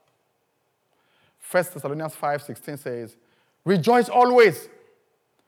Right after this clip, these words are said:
Verse seventeen says, "Pray without ceasing." Verse eighteen, "In everything give thanks, for this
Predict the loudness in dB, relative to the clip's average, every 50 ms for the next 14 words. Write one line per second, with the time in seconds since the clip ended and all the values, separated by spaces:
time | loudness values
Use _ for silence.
0 | _ _ _ _ -10 -10 -6 -6 -6 -6 -6 -6 -8 -8 -6 -4 -4 -4 -4 -6
1 | -10 _ _ _ _ _ 0 2 4 4 2 2 2 2 2 2 0 -4 -6 -6
2 | -8 -10 -12 -16 -20 _ _ _ _ _ _ _ _ -4 -4 -4 -2 -4 -6 -6
3 | -4 -6 -6 -6 -8 -12 -16 _ _ -8 -4 2 4 4 4 4 2 0 0 -2
4 | -2 -2 -2 -2 -2 -4 -4 0 2 2 2 2 0 -6 -12 -16 -20 _ _ _
5 | _ _ _ _ -10 -10 -10 -10 -12 -6 -4 -2 -2 -2 -4 -8